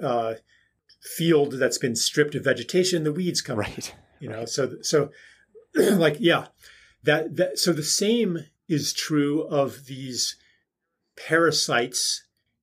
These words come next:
Speaker 1: and predators and pathogens that we call, that, that, you know, are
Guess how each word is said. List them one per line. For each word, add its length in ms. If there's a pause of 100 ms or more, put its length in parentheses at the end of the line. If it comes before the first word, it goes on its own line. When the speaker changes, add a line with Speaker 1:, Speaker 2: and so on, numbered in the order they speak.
(120)
Speaker 1:
and 480 (640)
predators 760
and 200
pathogens 880 (520)
that 220
we 120
call, 520 (540)
that, 260
that, 320
you 140
know, 260
are 320